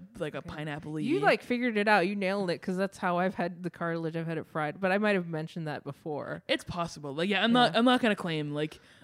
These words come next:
Speaker 1: I, you know, I probably remember that from somewhere or just from, like, watching T V or something, but
Speaker 2: And, like, you could do, like, pineapple teriyaki.
Speaker 1: Yeah.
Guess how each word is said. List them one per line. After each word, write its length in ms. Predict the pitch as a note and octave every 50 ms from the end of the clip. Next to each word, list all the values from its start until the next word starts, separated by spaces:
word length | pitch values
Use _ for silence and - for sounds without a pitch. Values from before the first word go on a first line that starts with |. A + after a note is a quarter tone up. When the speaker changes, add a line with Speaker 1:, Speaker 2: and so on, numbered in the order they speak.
| - _ -
Speaker 1:
I, 140 | E3 E3+ E3
you 200 | D3+ G3+ F#3+ E3
know, 220 | C#3 C3 C3+ C#3 B2
I 400 | - D3 E3 E3 E3 D#3+ D#3 C#3+ B2+ G2 C3+ A#2+ G#2 E3
probably 420 | - F3+ E3 D#3 D3 C3+ C#3+ C#3+ C#3
remember 480 | B2+ B2+ C#3 C#3 C3+ C3+ C3+ C#3 C#3+ -
that 320 | - A#2+ G#2+ G#2+ - -
from 140 | - B2 -
somewhere 380 | - A#2+ C3+ C3+ A#2 A#2+ B2 F#2+
or 160 | G2 D3 F#3 _
just 200 | - F3+ D#3+ - -
from, 120 | C#3 C#3+
like, 180 | C#3 C3 - -
watching 460 | C3 B2+ - - - - - - - -
T 120 | - - C#2+
V 240 | - - C#2 C#2 D2
or 80 | - G3
something, 420 | - - - - - - A3+ G#3 _ _ -
but 220 | - - - - _ _ _ _ _ _ _ _ _ _ _ _ _ _ _ _ -
Speaker 2:
And, 120 | F3+ F3+
like, 200 | F3 E3+ E3 - - - -
you 60 | F#3
could 40 | E3+
do, 220 | E3+ E3 D#3+ D#3 - _ _ - _
like, 300 | E3+ D3+ D3+ - _ - _ _ _ _
pineapple 540 | - D#3 D3+ D3+ D3+ D3+ - - D3+ D3
teriyaki. 720 | - - - C#3+ C#3+ C#3+ C3 C3+ C#3+ - F3 E3+ E3 E3 E3 -
Speaker 1:
Yeah. 260 | F#3+ G#3+ F3 -